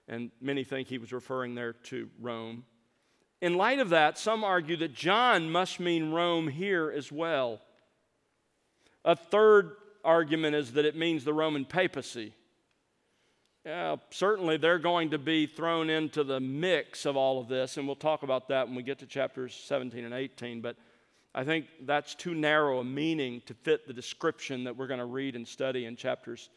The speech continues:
seventeen and eighteen. I think far more likely is the fourth view of Babylon the Great, and that is, it is the capital city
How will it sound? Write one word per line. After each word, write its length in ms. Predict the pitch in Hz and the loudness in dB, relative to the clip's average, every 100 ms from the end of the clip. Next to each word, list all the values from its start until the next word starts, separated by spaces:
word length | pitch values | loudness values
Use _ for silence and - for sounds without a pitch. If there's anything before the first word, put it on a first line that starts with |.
| _ _ | _ _
seventeen 480 | - 123 117 120 113 | -8 -8 -8 -10 -10
and 80 | 113 | -10
eighteen. 500 | 123 - 110 107 110 _ _ _ _ _ _ _ _ _ _ _ _ _ _ _ _ - | -12 -14 -16 -16 -20 _ _ _ _ _ _ _ _ _ _ _ _ _ _ _ _ 6
I 140 | 156 | 6
think 180 | 185 196 - - | 6 2 -2 0
far 360 | 180 190 208 208 | 6 8 8 6
more 240 | 185 165 | 6 4
likely 680 | 160 165 175 - 131 117 113 _ _ _ _ _ | 6 4 4 0 -8 -6 -10 _ _ _ _ _
is 180 | 147 135 | -8 -6
the 80 | 139 | -8
fourth 500 | - 170 170 151 - _ | -2 2 4 2 -6 _
view 480 | 131 135 131 120 117 | -8 -4 -2 -4 -6
of 140 | 123 113 | -8 2
Babylon 380 | 131 131 131 | 4 4 0
the 80 | 120 | -4
Great, 380 | 113 123 120 117 | -8 -6 -4 -6
and 160 | 123 135 | -4 0
that 180 | 143 139 | 2 2
is, 280 | 135 131 - - | 0 -2 -14 -4
it 100 | 147 | -2
is 220 | 151 117 | -2 -4
the 100 | 123 | -10
capital 580 | - - 165 185 190 185 | -10 0 0 0 -6 -6
city 560 | - - 135 117 113 | -8 -4 -4 -4 -10